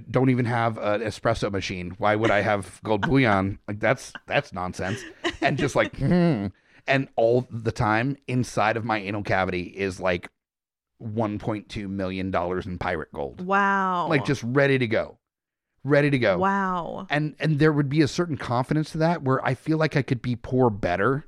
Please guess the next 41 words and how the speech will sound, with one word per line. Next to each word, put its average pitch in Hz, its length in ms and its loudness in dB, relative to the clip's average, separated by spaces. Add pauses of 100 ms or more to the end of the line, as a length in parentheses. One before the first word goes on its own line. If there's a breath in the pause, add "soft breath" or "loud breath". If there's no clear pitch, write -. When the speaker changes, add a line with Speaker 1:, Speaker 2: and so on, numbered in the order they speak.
Speaker 2:
Yeah. 214 200 2 (380)
Speaker 1:
if 127 180 2
I 131 80 6
just 123 220 -2
knew 123 180 4
that 117 180 0
one 110 440 0
day 117 460 4 (720)
the 123 280 0
gold 117 380 2
inside 117 540 0
of 117 140 -2
my 113 180 2
butt 107 400 2 (180)
Speaker 2:
Mm-hmm. 190 300 -2 (260)
Speaker 1:
would 117 400 0
afford 123 560 0
me 110 160 -2
a 101 60 0
better 95 280 2
life. 87 520 -12
Like, 107 180 -2
the, 117 180 0
I've 117 120 2
just 165 100 -2
gotta 147 200 2
Speaker 2:
Yes. 104 80 -4
Speaker 1:
wait 123 200 2
enough 123 500 -2
time, 113 760 -6 (720)
enough 127 280 -2
time 113 440 -4
for 113 200 -2
that, 104 280 0
that 104 220 0
gold 113 460 0
to, 120 100 -2
like, 104 280 -4
be 107 140 -6
pooped 117 420 -4
out, 98 340 0